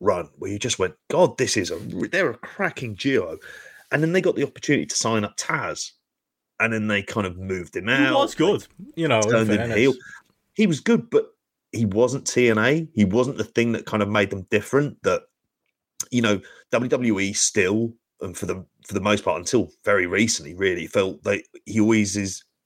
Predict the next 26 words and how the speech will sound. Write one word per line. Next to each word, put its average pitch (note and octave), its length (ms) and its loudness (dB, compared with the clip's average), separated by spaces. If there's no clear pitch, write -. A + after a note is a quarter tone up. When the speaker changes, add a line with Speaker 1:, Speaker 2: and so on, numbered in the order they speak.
Speaker 1:
they A2 140 0
were G#2 100 0
always A2 200 0
embedded G2 340 -2
to - 80 -14
that B2+ 400 -8
heel G2 260 2
face F#2+ 460 -2
dynamic F#2 500 -4
at F#2 60 -14
the - 60 -20
commentary A2 400 -4
desk, - 360 -8
and A#2+ 80 0
he C3+ 60 2
didn't E3 140 -2
really C3+ 140 0
do D#3+ 280 0
this. - 380 -10
And, B2 260 -2
you B2 80 -2
know, F2+ 140 -4
it, C3+ 200 -4
it B2 240 -6
was A2+ 180 4
like G2 400 0